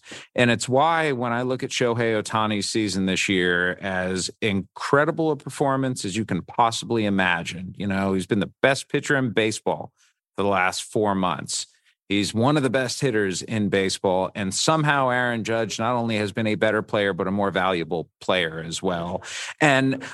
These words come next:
I, I look at the game now. I look at the fastball velocity. I look at the breaking balls that are being designed in labs. I look at the defense. I look at everything that conspires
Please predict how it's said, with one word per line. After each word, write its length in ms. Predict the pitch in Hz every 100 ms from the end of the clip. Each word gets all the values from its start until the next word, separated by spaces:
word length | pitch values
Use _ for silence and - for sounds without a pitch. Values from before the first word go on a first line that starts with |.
| -
I, 160 | 147 143
I 100 | 139
look 280 | 135 139 175
at 140 | 180 147
the 40 |
game 400 | 104 131 135 123
now. 220 | 98 95
I 60 | 101
look 320 | 110 131 147
at 80 | 123
the 80 | 107
fastball 600 | 110 117 113 - 104 90
velocity. 800 | 95 87 90 - 95 92 90
I 140 | 90 101
look 260 | 104 113
at 80 | 120
the 80 | 90
breaking 460 | 107 104 101 107 98
balls 340 | 104 104 101
that 140 | 110
are 40 | 98
being 300 | 101 101 90
designed 480 | 101 101 92 101 104
in 140 | 98
labs. 480 | 92 92 92 92 92
I 80 | 95
look 240 | 104 101
at 100 | 104
the 80 | -
defense. 720 | 117 101 - 104 98 85 - -
I 140 | 101
look 260 | 107 110 123
at 80 | -
everything 500 | 123 113 131 147 143
that 180 | 127 -
conspires 920 | 123 107 - - 101 113 113 113 104